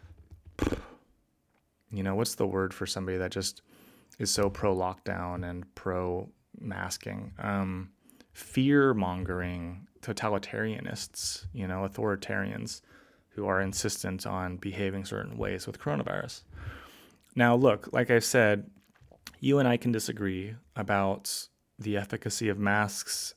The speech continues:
how much we should be wearing them, et cetera. But I really was looking for a space on the internet that I could really just relax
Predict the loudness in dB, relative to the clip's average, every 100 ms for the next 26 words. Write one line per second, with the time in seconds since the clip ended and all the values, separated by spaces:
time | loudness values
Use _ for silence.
0 | -10 -6 -2 -2 -2 -4 -4 -6 -6 -2
1 | -2 0 0 0 -2 -4 -8 -4 -4 0
2 | 0 -2 -6 -18 -20 -20 -20 -20 -20 -20
3 | -16 2 6 8 8 6 6 4 2 -2
4 | 2 4 4 2 0 2 2 2 -2 -4
5 | -4 -2 0 2 2 2 0 -4 _ _
6 | _ _ -8 -2 -2 0 0 2 2 0
7 | 0 -2 -2 -4 -4 -4 -6